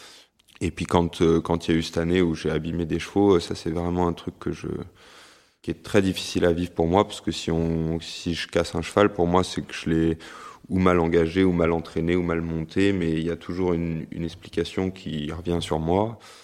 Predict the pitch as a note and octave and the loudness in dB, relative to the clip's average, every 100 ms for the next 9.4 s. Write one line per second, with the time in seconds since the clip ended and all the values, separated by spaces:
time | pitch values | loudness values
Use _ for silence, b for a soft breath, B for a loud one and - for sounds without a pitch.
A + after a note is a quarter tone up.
0 | B B D#2+ E2 D#2+ D#2 E2+ E2 E2+ - | B B -4 -2 -2 2 4 4 4 4
1 | F2+ G#2+ G#2 E2+ - F2+ F2 F2+ - - | 2 4 4 2 -2 4 6 4 0 -4
2 | D#2+ - D#2+ D#2+ E2 D#2+ D#2+ - D#2+ E2 | -4 -2 -2 0 2 2 2 2 0 0
3 | E2+ D#2 - G2 A#2 - E2+ E2 E2 E2 | 0 -2 4 6 6 6 6 8 8 8
4 | E2 - D#2+ D#2+ D#2+ D#2 D#2 C#2 - F#2+ | 4 2 0 0 0 -2 -6 -10 -4 0
5 | G2+ G2 D#2+ D#2 D#2+ B B B B B | 0 0 0 2 0 B B B B B
6 | - - - D#2+ D#2+ - D#2 - D#2+ - | -14 -10 -6 -4 -4 -2 -4 -2 -4 2
7 | G#2+ A2 F2+ D#2+ E2 E2 D2+ D#2 - F#2 | 4 8 6 4 0 0 2 0 0 0
8 | F2 - E2+ E2+ E2 E2 D#2+ E2 E2 G#2+ | 0 2 2 4 4 6 4 4 6 8
9 | A2 G2+ F2+ D#2+ | 10 10 10 8